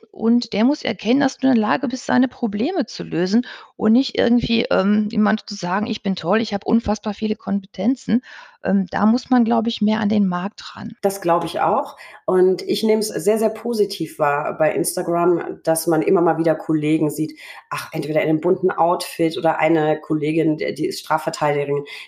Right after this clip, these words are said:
Speaker 2: die sieht man mal beim Training mit einer Hantelstange oder man sieht mal jemanden beim Yoga.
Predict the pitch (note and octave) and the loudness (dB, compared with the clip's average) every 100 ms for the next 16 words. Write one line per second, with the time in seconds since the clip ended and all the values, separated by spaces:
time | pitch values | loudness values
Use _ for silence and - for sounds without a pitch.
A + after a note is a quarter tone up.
0 | - D#3 F3 F3 E3 D3 C#3 C3 C3 D3+ | -4 -2 0 2 4 4 2 0 -2 0
1 | C#3+ C#3+ C#3 C#3 D3 D3+ F#3+ A3 G3 - | 2 2 0 0 -2 0 -2 -2 -6 -2
2 | F3 E3+ E3 G2+ C#3 C#3 C#3 C#3+ C#3+ C#3+ | 0 2 2 2 2 2 2 -2 -2 -2
3 | C#3 C3+ C#3 C#3 C3+ D#3 F#3+ F3+ | 2 2 0 0 0 0 0 -2